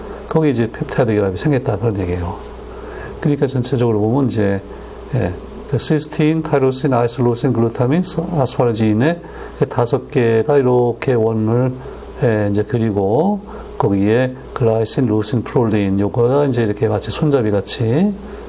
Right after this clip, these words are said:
그런 육자 모양의 구조가 됐다. 야, 그게 우리가 이렇게 설명하기도 이렇게 어려운데 이 구조 순서를 잘 알아냈다 이거예요. 그래서, 예, 천구백오십삼 년에, 오십삼 년에 이 구조를 이렇게 제안했는데,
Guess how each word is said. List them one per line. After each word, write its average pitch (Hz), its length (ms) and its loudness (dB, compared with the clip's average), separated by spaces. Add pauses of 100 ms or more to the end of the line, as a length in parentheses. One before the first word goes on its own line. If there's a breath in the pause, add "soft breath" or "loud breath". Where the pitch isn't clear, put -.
(160 loud breath)
그런 101 260 2
육자 113 840 0 (400)
모양의 127 440 2 (640)
구조가 113 260 2
됐다. 101 480 -2 (800 loud breath)
야, 113 140 4
그게 151 220 0
우리가 143 220 2
이렇게 143 160 2
설명하기도 131 520 2
이렇게 110 260 -2
어려운데 104 720 0 (520 loud breath)
이 151 40 4
구조 123 560 0
순서를 151 560 2
잘 113 200 0
알아냈다 101 300 0
이거예요. 104 580 2
그래서, 131 560 0 (640 loud breath)
예, 110 100 4
천구백오십삼 127 1080 0
년에, 113 560 4
오십삼 113 380 0
년에 110 260 2 (480 loud breath)
이 131 140 2
구조를 120 760 2
이렇게 120 200 0
제안했는데, 110 1040 2